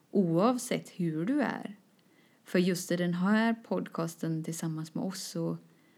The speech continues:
är hela du välkommen precis som du är. Så dina tankar är välkomna här, dina känslor är välkomna här.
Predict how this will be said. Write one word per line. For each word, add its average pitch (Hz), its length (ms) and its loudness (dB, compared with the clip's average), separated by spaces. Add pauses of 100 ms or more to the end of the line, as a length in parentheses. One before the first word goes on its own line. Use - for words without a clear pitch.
(260)
är 165 120 0
hela 170 540 6
du 202 200 6
välkommen 160 840 -2
precis 160 520 -6
som 160 220 -4
du 160 160 -2
är. 208 460 0 (720)
Så - 140 -6
dina 160 280 0
tankar 233 640 4
är 226 120 2
välkomna 214 640 2
här, 202 380 0
dina 165 300 -6
känslor 226 840 2
är 214 80 2
välkomna 208 600 0
här. 190 300 -4